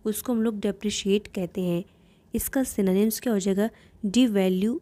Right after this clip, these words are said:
इसका सिनोनिम्स बनेगा। नेक्स्ट वर्ड देखिए क्या है? डिप्रेस्ड। डिप्रेस्ड का मतलब होता है दुखी होना, चिंतित होना, उसको डिप्रेस्ड कहते हैं। इसका सिनोनिम जो है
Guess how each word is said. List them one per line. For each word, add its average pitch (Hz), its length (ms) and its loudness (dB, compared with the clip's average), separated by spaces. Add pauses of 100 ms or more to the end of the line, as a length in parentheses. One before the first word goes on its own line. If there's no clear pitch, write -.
इसका 208 340 -6
सिनोनिम्स 190 640 -2
बनेगा। 175 540 -2 (2250)
नेक्स्ट 226 380 2
वर्ड 269 180 4
देखिए 240 300 -2
क्या 220 160 -2
है? 220 160 -4 (280)
डिप्रेस्ड। 190 680 0 (360)
डिप्रेस्ड 247 500 0
का - 140 -4
मतलब 214 300 0
होता 208 200 -2
है 226 180 2
दुखी 196 420 -2
होना, 196 460 -2 (440)
चिंतित 240 520 0
होना, 196 300 0 (160)
उसको 226 300 -4
डिप्रेस्ड 202 540 0
कहते 180 340 -4
हैं। 180 240 0 (520)
इसका 262 340 2
सिनोनिम 196 520 2
जो 208 140 2
है 233 120 2